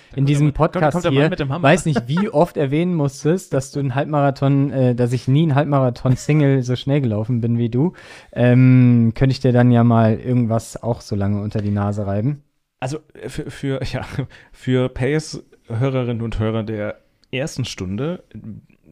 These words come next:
Speaker 2: die werden sie wahrscheinlich wissen, wie ich von, wann haben wir eigentlich begonnen? Im Oktober zweitausendzweiundzwanzig, glaube ich.
Speaker 1: Ja.
Speaker 2: Äh,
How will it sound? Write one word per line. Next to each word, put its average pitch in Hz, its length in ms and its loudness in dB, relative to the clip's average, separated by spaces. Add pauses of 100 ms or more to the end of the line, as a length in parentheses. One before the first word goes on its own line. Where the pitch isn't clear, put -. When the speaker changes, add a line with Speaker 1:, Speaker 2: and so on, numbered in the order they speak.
Speaker 2:
die 110 440 -8
werden 131 220 0
sie 120 140 -6
wahrscheinlich 117 360 -2
wissen, 131 720 -6
wie 113 320 -12
ich 120 200 -12
von, 113 520 -6
wann 107 160 -8
haben 180 80 -6
wir 156 80 -6
eigentlich 120 120 -6
begonnen? 120 300 -6
Im 92 60 -6
Oktober 90 520 -10
zweitausendzweiundzwanzig, - 1400 -14
glaube 151 220 -8
ich. - 120 -16 (140)
Speaker 1:
Ja. 110 140 -2 (220)
Speaker 2:
Äh, 104 380 -2